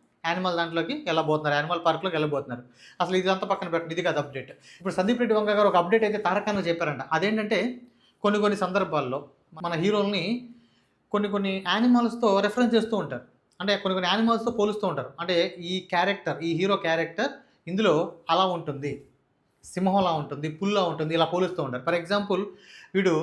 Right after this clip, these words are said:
సింహం లాంటి వాడురా అంటారు. అంటే ఏంటి అర్థం? అంటే భయం లేదు, సింహం అంత బలం ఉంది, ఎవరినైనా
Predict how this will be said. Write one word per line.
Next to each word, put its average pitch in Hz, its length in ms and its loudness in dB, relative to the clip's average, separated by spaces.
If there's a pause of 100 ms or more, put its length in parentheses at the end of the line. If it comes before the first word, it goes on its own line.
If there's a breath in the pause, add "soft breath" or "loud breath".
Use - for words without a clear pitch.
(460 loud breath)
సింహం 202 340 4
లాంటి 208 220 2
వాడురా 185 260 2
అంటారు. 147 240 -4
అంటే 202 160 0
ఏంటి 208 200 0
అర్థం? 208 240 0 (800)
అంటే 156 140 -2 (100)
భయం 170 240 0 (100)
లేదు, 160 260 0 (200)
సింహం 170 300 -2
అంత 170 120 -6 (100)
బలం 165 260 0
ఉంది, 151 200 -4 (500 loud breath)
ఎవరినైనా 185 440 0